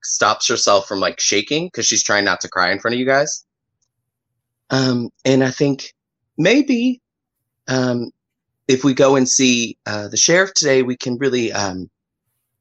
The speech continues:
work out who did this. And she, like, takes a big breath and maybe looks off to the side for a second by herself,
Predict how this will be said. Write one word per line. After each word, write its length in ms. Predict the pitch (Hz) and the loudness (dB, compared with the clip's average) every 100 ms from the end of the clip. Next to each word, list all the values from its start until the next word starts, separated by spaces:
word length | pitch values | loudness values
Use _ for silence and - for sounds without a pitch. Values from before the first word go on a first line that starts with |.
| - | -16
work 340 | - 123 127 127 | -2 2 2 2
out 260 | 120 107 - _ _ _ _ _ _ _ _ _ _ _ _ - | 0 0 -6 _ _ _ _ _ _ _ _ _ _ _ _ -2
who 240 | 160 151 | 2 2
did 280 | 160 202 202 | 4 2 4
this. 340 | 127 120 - - | 2 2 0 -2
And 100 | 110 | 0
she, 120 | 160 | 2
like, 260 | 151 - - _ | 2 0 -6 _
takes 280 | - 131 - | -2 0 0
a 60 | |
big 220 | 127 120 92 | 0 -2 0
breath 360 | 104 127 160 - - _ | 2 2 -2 -10 -20 _
and 300 | 107 110 107 | 0 0 0
maybe 220 | 120 131 | 0 2
looks 260 | 113 110 - | 2 0 2
off 180 | 113 - | 0 -2
to 80 | 113 | -6
the 100 | 104 | -4
side 320 | - 104 107 | 0 0 0
for 80 | 120 | -2
a 40 | |
second 500 | 120 127 127 143 135 - _ _ _ _ _ _ _ _ _ _ _ _ _ _ _ _ _ _ | 0 -2 0 0 0 -6 _ _ _ _ _ _ _ _ _ _ _ _ _ _ _ _ _ _
by 180 | 123 113 | -2 0
herself, 440 | 117 - 104 - | 0 0 0 -2